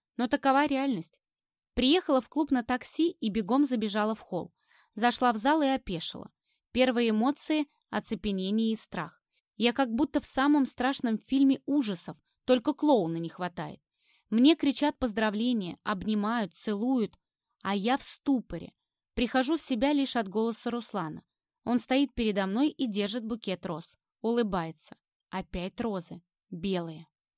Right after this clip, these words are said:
"С днём рождения, Лиза!" Он протягивает мне цветы, и я принимаю их. "Спасибо, Руслан Дамирович", тихо отвечаю я, снова рассматривая первый этаж клуба.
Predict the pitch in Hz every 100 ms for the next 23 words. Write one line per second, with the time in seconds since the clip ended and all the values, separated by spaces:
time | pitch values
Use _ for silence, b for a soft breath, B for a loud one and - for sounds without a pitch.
0 | _ _ _ _ _ - 208 254 262 285
1 | 254 302 233 185 214 190 165 - _ _
2 | _ - 277 277 269 - 320 247 214 208
3 | 220 240 - 208 190 247 285 b b 247
4 | 247 302 240 220 190 170 170 165 165 _
5 | _ _ _ - - 254 - 233 208 208
6 | 214 196 190 196 190 180 180 - _ _
7 | _ - 220 214 208 208 - 196 185 175
8 | 226 262 b b - - 262 311 269 220
9 | 214 202 - 240 233 220 185 190 196 202
10 | 180 175 170 - 175 165 151